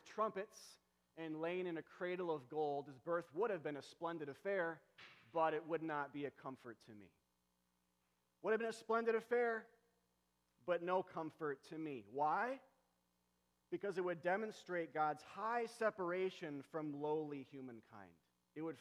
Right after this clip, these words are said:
further kind of undergird the fact that you cannot associate with me. Do you see?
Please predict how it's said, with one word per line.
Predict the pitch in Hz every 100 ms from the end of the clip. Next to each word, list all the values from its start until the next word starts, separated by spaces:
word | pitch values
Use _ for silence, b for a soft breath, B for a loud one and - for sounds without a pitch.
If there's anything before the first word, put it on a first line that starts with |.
| -
further | 208 208 202
kind | - 180
of | 175
undergird | 170 196 190 170 165
the | 156
fact | - 156 156
that | 175 160
you | 220 262
cannot | - 254 247 247
associate | - 240 220 208 208 196
with | 180 185
me. | 180 139 123 _ _ _ _ _ _ _ _ _ _ _ _ _ _ _
Do | 190
you | 196
see? | - 240